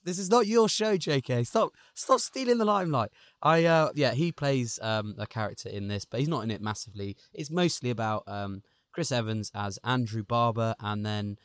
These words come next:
his wife, Laurie Barber, played by, uh, Michelle Dockery, who I hadn't, I wasn't familiar with, but I think she was in Downton Abbey.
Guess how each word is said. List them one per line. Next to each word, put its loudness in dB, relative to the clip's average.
his -8
wife, 0
Laurie 2
Barber, 0
played -6
by, -2
uh, -4
Michelle -2
Dockery, -4
who -2
I 4
hadn't, -2
I 4
wasn't -2
familiar 0
with, -2
but -6
I -2
think -4
she -8
was -6
in -6
Downton -4
Abbey. -4